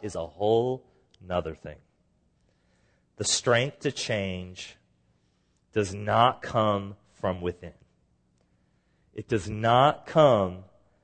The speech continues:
from my strength. It does not come from my willpower or my resolve.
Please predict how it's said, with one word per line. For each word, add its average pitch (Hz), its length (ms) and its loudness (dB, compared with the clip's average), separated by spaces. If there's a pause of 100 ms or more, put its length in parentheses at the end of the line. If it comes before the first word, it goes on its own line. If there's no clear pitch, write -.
(240)
from 98 480 0
my 113 320 2
strength. - 420 -8 (720)
It 110 120 -6
does 104 200 -2
not 120 440 4
come 104 500 2 (320)
from 101 420 0
my 110 360 4
willpower 95 800 0 (800)
or 95 180 0
my 117 440 4
resolve. 101 680 0